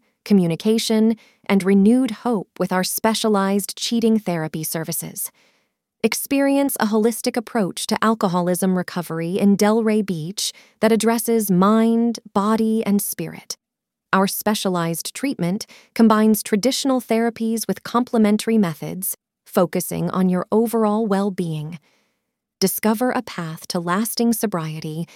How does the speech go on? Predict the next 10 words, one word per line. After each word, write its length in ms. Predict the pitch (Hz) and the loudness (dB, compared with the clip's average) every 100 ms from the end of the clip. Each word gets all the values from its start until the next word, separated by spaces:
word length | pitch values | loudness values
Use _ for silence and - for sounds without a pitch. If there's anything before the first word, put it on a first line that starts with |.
| _ _ | _ _
and 120 | 190 | 2
a 60 | 185 | 2
healthier, 640 | - 214 226 - 226 214 | 0 -2 -2 -2 -2 0
balanced 680 | 208 185 175 214 226 214 - | -2 -2 0 2 2 0 -6
life 420 | 175 170 180 - - | -4 -4 -6 -12 -4
through 200 | 196 214 | 2 2
our 200 | 175 170 | 2 -4
comprehensive, 1040 | - 208 240 247 196 190 196 - 190 185 - _ _ | -4 -2 0 -2 0 2 2 0 -2 -4 -12 _ _
holistic 720 | 202 180 170 208 - 208 214 _ | -2 -2 0 0 0 -6 -8 _
programs. 720 | - 165 - - - - - | -4 -4 -6 -14 -14 -12 -12